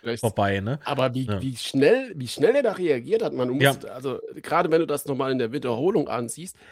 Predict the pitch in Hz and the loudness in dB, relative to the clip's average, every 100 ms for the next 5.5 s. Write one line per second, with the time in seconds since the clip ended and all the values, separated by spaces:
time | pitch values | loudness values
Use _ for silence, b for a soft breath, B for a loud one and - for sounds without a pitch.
0 | B 131 139 139 _ 143 214 165 151 135 | B -2 0 -2 _ -10 -10 -8 -6 -6
1 | 117 120 - - 156 - 120 - 156 123 | -6 -8 -12 -10 -10 -10 -14 -14 -12 -12
2 | 170 _ _ 117 - _ _ _ _ _ | -12 _ _ -6 -6 _ _ _ _ _
3 | _ 151 147 - 131 - 147 127 - 135 | _ -8 -8 -10 -16 -8 -6 -6 -8 -4
4 | 175 240 - 247 - 165 254 - 165 175 | -4 -4 -12 -14 -8 -6 -6 -6 -6 -4
5 | 175 143 156 220 | -4 -2 -2 -4